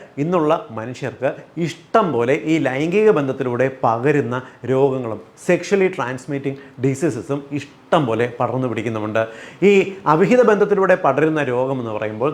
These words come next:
നമ്മുടെ മനസ്സിലേക്ക് വരുന്നത് ഒരേ ഒരു രോഗം മാത്രമാണ്, വേറൊന്നുമല്ല, എച്ച് ഐ വി അഥവാ എയ്ഡ്സ്. എയ്ഡ്സ് വന്നിട്ടുണ്ടോ?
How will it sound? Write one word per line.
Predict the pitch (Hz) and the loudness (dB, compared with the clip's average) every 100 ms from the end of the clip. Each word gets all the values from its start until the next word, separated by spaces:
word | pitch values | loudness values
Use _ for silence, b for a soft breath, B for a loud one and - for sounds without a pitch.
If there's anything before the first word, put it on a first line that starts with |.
| 135 | -2
നമ്മുടെ | 131 175 175 | -2 0 0
മനസ്സിലേക്ക് | 143 139 135 131 113 | -2 -4 -6 -4 -6
വരുന്നത് | 113 117 123 117 | -4 -4 -2 2
ഒരേ | 139 165 170 | 4 4 4
ഒരു | 147 120 | 2 0
രോഗം | 110 117 107 | -4 -6 -8
മാത്രമാണ്, | 107 113 107 104 104 B B _ | -8 -8 -6 -4 -6 B B _
വേറൊന്നുമല്ല, | 139 160 147 113 120 131 | 0 2 0 -2 -2 -2
എച്ച് | 135 165 | -2 0
ഐ | 147 | 0
വി | 127 | 0
അഥവാ | 110 110 117 117 | -2 -2 0 0
എയ്ഡ്സ്. | 120 117 131 - B B 156 | -4 -6 -8 -10 B B 2
എയ്ഡ്സ് | 180 208 - 269 | 2 2 2 2
വന്നിട്ടുണ്ടോ? | 180 170 165 135 131 | 4 2 0 0 0